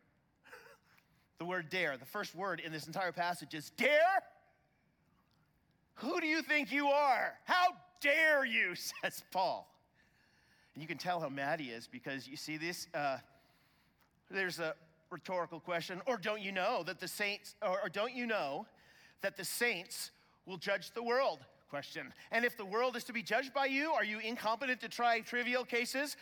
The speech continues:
Question. "Do you not know that we are to judge angels?" Question. You ever done this to your family, your, your dog? All right, not your family, your dog, you know, you know, dog, you get a new dog. "We're getting a new dog.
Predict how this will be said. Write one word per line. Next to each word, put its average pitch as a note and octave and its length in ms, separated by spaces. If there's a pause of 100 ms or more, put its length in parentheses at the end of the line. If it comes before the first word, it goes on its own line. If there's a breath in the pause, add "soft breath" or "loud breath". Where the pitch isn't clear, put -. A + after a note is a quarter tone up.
(140 loud breath)
Question. A3 440
"Do C4 100
you D4+ 140
not D4 200 (100)
know C#4 280
that C4+ 120
we C4 140
are A#3+ 60
to G#3 100
judge C4 320 (280 loud breath)
angels?" D4 720
Question. C#4+ 520 (220 loud breath)
You E3 80
ever G3 100
done F3 200
this G3 180
to - 120
your E3+ 120
family, E3+ 400
your, D3 180 (440)
your D#3+ 120
dog? E3 400 (880 loud breath)
All F3 120
right, D3 200
not F#3 140
your E3+ 80
family, D#3 300
your D#3+ 100
dog, E3+ 340
you D#3 120
know, D#3+ 180
you E3+ 160
know, D#3 140
dog, D#3+ 240
you E3 120
get E3 140
a D#3 40
new E3 140
dog. D#3+ 200
"We're G#3+ 80
getting G#3+ 220
a - 20
new G#3+ 100
dog. D#3 160